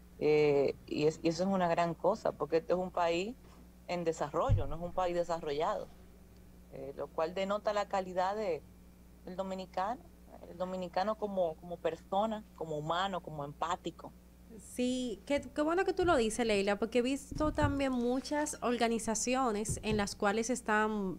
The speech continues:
Speaker 2: eh, haciendo muchas donaciones, eh, muchos, eh, eh, personas, eh, de manera individual también, eh, muchas empresas. Ahí vi que, por ejemplo, el empresario Juan Vicini piensa donar, eh, como cincuenta millones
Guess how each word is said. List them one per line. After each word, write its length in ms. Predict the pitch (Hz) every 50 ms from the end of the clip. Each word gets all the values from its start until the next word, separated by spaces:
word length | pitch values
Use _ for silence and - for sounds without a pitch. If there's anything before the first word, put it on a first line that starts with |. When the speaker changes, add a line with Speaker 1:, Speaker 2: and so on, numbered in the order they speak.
| -
Speaker 2:
eh, 340 | - 196 190 185 185 175 180 175
haciendo 340 | 180 - 202 196 208 214
muchas 420 | 214 220 220 220 - 226 214 - -
donaciones, 920 | 202 202 202 180 180 - - 220 247 269 269 247 226 220 247 240 - - - - - - - - - - - -
eh, 160 | 208 208 208
muchos, 540 | 208 208 202 214 214 - 254 233 220 - - -
eh, 500 | - 190 190 190 185 185 185 180 180 - -
eh, 140 | - 185 185
personas, 600 | 185 196 190 185 208 190 190 208 220 226 - - -
eh, 140 | - 196 190
de 100 | 190 190
manera 240 | 190 180 185 185 196
individual 760 | 208 208 220 208 196 175 180 180 190 196 202 208 202 202 196
también, 680 | - 190 185 185 185 190 190 196 202 202 202 202 190
eh, 80 | - 185
muchas 320 | 185 190 190 214 208 -
empresas. 600 | 202 190 190 190 196 214 233 220 214 - 190 - 202
Ahí 200 | 185 180 185 196
vi 140 | 208 214
que, 360 | 214 - 208 196 185 175 165 - - - - - - - - -
por 100 | 208 202
ejemplo, 280 | 208 220 214 214 240 214
el 60 | 202
empresario 600 | 190 190 196 185 - - 190 180 185 202 202 202
Juan 240 | 202 208 196 196 196
Vicini 380 | 196 190 196 - 196 190 190
piensa 340 | 185 - 190 185 185 - 202
donar, 380 | 190 190 190 190 185 180 180 170 160 - -
eh, 520 | - 185 180 180 175 175 170 170 170 156 - - -
como 180 | 202 196 190 190
cincuenta 400 | - 196 190 190 196 190 202 190
millones 720 | 202 196 190 196 190 190 190 185 185 185 175 - -